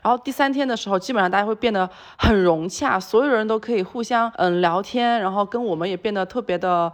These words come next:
嗯，有活力，然后就也很亲切，大家就好像真的很熟很熟了，能感觉到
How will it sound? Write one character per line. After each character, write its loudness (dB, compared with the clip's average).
嗯， -2
有 4
活 0
力， 0
然 0
后 -2
就 -2
也 -2
很 -6
亲 -4
切， -2
大 2
家 -2
就 -4
好 -2
像 0
真 -2
的 0
很 -4
熟 0
很 -4
熟 -2
了， 2
能 -2
感 0
觉 0
到 0